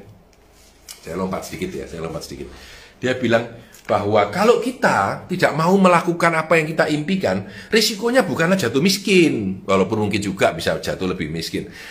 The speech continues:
Risikonya adalah risiko ditolak, ini yang ditakuti orang, menjadi bingung. Seni menuntut seniman untuk tidak terlalu peduli sama orang lain,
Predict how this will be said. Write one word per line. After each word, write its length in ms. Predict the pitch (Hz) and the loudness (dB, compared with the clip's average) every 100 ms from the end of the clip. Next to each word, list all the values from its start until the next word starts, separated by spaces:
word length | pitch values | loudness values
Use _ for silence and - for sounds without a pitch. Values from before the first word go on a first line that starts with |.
| - | -2
Risikonya 640 | 226 226 208 240 254 254 | 0 0 2 2 2 2
adalah 240 | 151 151 185 | 4 4 4
risiko 320 | 202 - 247 151 | 0 -2 -2 -2
ditolak, 560 | - 170 - 185 185 | 2 2 4 0 0
ini 80 | 214 | 2
yang 80 | 196 | 2
ditakuti 400 | - 170 180 202 | 2 0 0 0
orang, 320 | 190 160 143 | 4 2 4
menjadi 320 | 185 143 - - | 2 2 0 -2
bingung. 640 | 147 101 135 196 - - - - - - | 0 2 6 6 6 -6 -12 -18 -20 -4
Seni 360 | 220 196 247 | 0 2 2
menuntut 560 | 262 220 202 196 196 196 | 0 2 4 4 4 0
seniman 520 | 190 196 190 214 208 | 2 4 4 4 2
untuk 280 | 185 190 - | -2 -2 -4
tidak 320 | 175 135 127 | -2 0 0
terlalu 280 | 151 147 147 | 2 0 2
peduli 480 | 156 156 120 113 143 | -2 -4 -2 0 0
sama 320 | 107 101 92 | 0 -2 -2
orang 240 | 98 92 92 | -2 0 0
lain, 280 | 80 78 | 0 -2